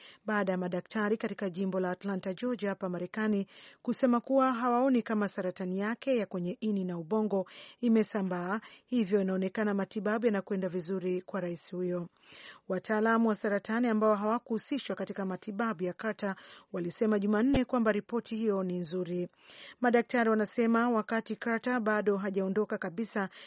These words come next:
na saratani, lakini hakuna uvimbe unaokua wala hali yake kuwa mbaya zaidi. Na mjumbe maalum wa Marekani katika nchi za maziwa makuu Thomas Perriello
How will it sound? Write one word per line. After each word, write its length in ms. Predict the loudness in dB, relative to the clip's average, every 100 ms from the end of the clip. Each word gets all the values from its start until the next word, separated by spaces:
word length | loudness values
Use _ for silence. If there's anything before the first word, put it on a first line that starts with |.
| -6
na 80 | -6
saratani, 760 | -2 -2 -2 -2 -2 -2 -4 -8 -16 -2
lakini 500 | -2 2 4 4 2
hakuna 420 | 0 -2 2 2
uvimbe 380 | 2 2 2 2
unaokua 680 | 2 0 -2 0 2 2 -2 -12 -6
wala 220 | 0 0
hali 240 | 0 -2 -2
yake 460 | -2 -4 -4 -4
kuwa 260 | -4 -4 -4
mbaya 400 | -4 -6 -8 -10
zaidi. 560 | -8 -6 -6 -4 -6 -8 -18 _ _ _ _ _ _ _ _ _ _ _ _ -18 -16 -16 -12 0
Na 120 | 2
mjumbe 340 | 6 6 6
maalum 400 | 4 4 4 4
wa 80 | 4
Marekani 480 | 4 4 2 0 2
katika 300 | 0 0 2
nchi 200 | 0 0
za 140 | 0
maziwa 340 | 0 0 2 2
makuu 480 | 0 -2 2 2 2 -6 _
Thomas 400 | -2 2 2 2
Perriello 640 | -2 0 0 0 0 -2